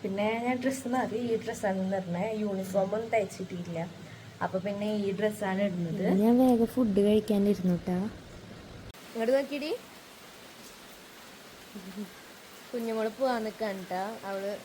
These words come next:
Speaker 1: യൂണിഫോം ഒക്കെ മാറി. നല്ല മഴയുണ്ട്. അപ്പോൾ മഴയത്താണ് കുഞ്ഞുമോള് സ്കൂളിൽ പോകുന്നത്.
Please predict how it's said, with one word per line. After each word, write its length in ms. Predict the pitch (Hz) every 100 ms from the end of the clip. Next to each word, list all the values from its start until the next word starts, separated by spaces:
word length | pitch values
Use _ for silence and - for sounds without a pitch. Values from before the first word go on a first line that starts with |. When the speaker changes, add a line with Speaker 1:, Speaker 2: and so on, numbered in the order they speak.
| - 220
Speaker 1:
യൂണിഫോം 380 | 208 202 196 196
ഒക്കെ 120 | 214
മാറി. 480 | 214 196 196 214 247 - - - - - - - - - - - - - - - - - - - -
നല്ല 180 | 190 190
മഴയുണ്ട്. 680 | 226 220 190 196 180 185 254 - - - - - 202
അപ്പോൾ 260 | 175 185
മഴയത്താണ് 720 | 202 196 185 185 180 247 208 196
കുഞ്ഞുമോള് 460 | 220 190 185 180
സ്കൂളിൽ 360 | 185 - 185 170
പോകുന്നത്. 380 | 160 151 139